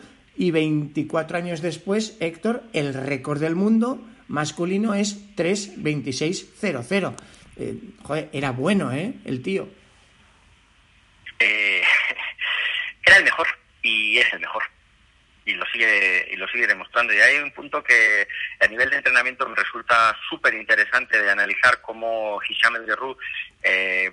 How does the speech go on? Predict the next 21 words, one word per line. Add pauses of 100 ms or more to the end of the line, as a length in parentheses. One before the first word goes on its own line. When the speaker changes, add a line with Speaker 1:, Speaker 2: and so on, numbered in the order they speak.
(580)
Speaker 2:
hace (340)
veintitantos
años, (120)
veinticuatro
años, (540)
eh, (540)
con
zapatillas
que
no
tenían
placa
de
carbono (240)
en
sus
pies, (520)
también
en
la
pista,